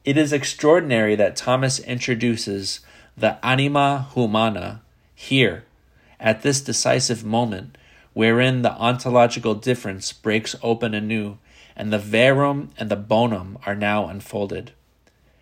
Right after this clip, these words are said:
and thus brings to speculative expression the focal points of the movement into subsistence, the normative pattern of the ontological difference, namely man.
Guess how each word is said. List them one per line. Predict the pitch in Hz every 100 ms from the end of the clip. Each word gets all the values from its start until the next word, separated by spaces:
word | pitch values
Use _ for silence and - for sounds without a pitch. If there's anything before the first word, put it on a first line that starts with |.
| _ _ -
and | 123 127 120
thus | 135 139
brings | - - 139 147 135
to | -
speculative | 117 - 127 131 139 123 - 123
expression | 113 - - 120 120 - 95 107 - - -
the | -
focal | 110 - 135 139 131
points | - 101 101 107
of | 101
the | 104
movement | 104 117 120 92 92 - -
into | 120 117 117
subsistence, | - 107 - - 113 - - - - - - _ _ _ - _
the | - 113
normative | 113 123 135 131 110 -
pattern | - 110 107 98 95
of | 104
the | 101
ontological | - 110 110 101 98 95 - 92
difference, | 104 98 90 107 - - - _ _ _ _ _ -
namely | 104 113 98 92 95 - _ -
man. | 107 104 90 110